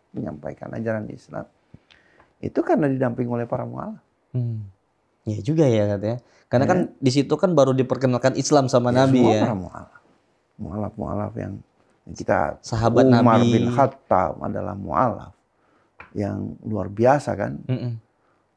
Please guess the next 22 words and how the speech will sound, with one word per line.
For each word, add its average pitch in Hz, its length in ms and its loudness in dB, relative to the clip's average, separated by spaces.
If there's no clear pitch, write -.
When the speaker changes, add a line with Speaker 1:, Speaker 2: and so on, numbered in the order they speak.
Speaker 1:
Sejarah 110 640 -2
dakwah 117 500 0
Islam 110 380 -4
itu 202 380 -6
kalau 104 320 -4
kita 92 580 -8
merujuk 113 480 -8
kepada 101 560 -10
bukunya 110 880 -4
Muhammad 107 400 -8
Hussein 110 320 -10
Haikal 110 400 -4
itu, - 340 -8
buku 117 640 -2
sejarah 110 480 0
Umar 117 260 -4
bin 113 120 -6
Khattab 110 300 -8
itu 208 220 -4
lebih 113 280 -2
tebal 113 400 0
daripada - 540 -10